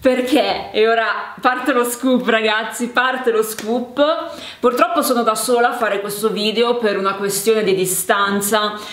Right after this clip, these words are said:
ma al più presto ve la voglio fare conoscere, <laughs> perché sì, io e Serena, ovvero <laughs> la signorina Silvani, che in realtà si chiama Serena, quindi d'ora in poi chiamiamola Serena,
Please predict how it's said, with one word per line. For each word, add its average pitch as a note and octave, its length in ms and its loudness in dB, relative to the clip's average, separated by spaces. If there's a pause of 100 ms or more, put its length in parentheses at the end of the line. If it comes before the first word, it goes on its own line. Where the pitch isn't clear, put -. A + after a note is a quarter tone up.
(140)
ma G#3 420 0
al A3+ 140 0
più A3+ 180 -2
presto G#3 920 0
ve F#3+ 140 0
la F#3 100 2
voglio G3 260 0
fare G3+ 280 -2
conoscere, A#3+ 1040 0 (240)
<laughs> F#4 240 -10
perché A3 340 2
sì, G#3 600 0
io A3+ 420 2
e G#3 140 -2
Serena, G3 880 0
ovvero F#3 420 0 (420)
<laughs> A4+ 360 0
la B3+ 200 2
signorina A#3 500 2
Silvani, A#3 440 0
che A3 100 -2
in G#3 80 0
realtà G#3+ 340 0
si G#3 140 -8
chiama G#3 320 -2
Serena, G3+ 680 -2 (800)
quindi C#4 220 2
d'ora F#3+ 160 2
in F#3+ 100 0
poi G#3 140 0
chiamiamola F#3+ 480 0
Serena, G3 520 -2